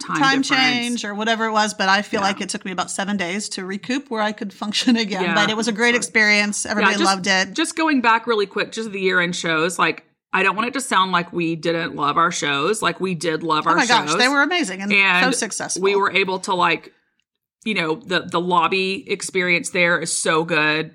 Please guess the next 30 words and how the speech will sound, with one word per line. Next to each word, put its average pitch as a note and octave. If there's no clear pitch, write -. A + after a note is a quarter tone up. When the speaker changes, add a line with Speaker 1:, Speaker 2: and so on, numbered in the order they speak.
Speaker 1:
because E3
it's -
such F#3+
a F#3
big, E3
nice, D#3
pretty D#3+
area. D3+
Speaker 2:
Well, D4+
I E4
think F#4
a D#4
lot C4+
of B3
times A3
our B3+
perspective A3
behind G3+
the G3
scenes G#3+
is G#3
completely B3+
different A#3
than A3
our A3
customers. E3+
The -
Speaker 1:
Right. -
Speaker 2:
customer, D4
e-, C#4+